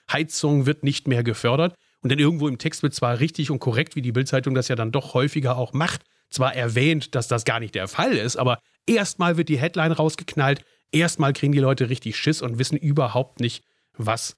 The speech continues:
passiert. Und da haben wir uns hingesetzt und gesagt, da müssen wir zweierlei Dinge tun. Erstens, einen Podcast aufnehmen, um euch den aktuellen Stand, es ist, äh, heute der neunundzwanzigste Januar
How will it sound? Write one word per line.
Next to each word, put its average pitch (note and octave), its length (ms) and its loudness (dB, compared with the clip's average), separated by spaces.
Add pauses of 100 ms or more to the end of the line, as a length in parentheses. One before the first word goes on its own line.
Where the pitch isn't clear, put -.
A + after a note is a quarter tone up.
(340)
passiert. - 600 -2 (480)
Und C#3+ 320 0 (120)
da E3 680 -2
haben E3+ 320 -2
wir D#3 120 2
uns D3 120 -2
hingesetzt F3+ 400 0
und D3+ 80 0
gesagt, C3+ 300 2
da B2+ 60 2
müssen D3 360 2
wir C3+ 220 4
zweierlei B2+ 460 2
Dinge B2 240 0
tun. G2+ 220 -4
Erstens, A3 920 -2 (120)
einen A2 120 -12
Podcast D3 400 -2
aufnehmen, C#3 400 2
um C3 240 0
euch B2 260 0
den - 140 0
aktuellen A#2+ 520 -4
Stand, E3+ 460 0 (380)
es - 200 -2
ist, - 360 -2
äh, A2 160 0
heute B2+ 340 0
der A2 240 0
neunundzwanzigste B2 1120 0
Januar E3 640 2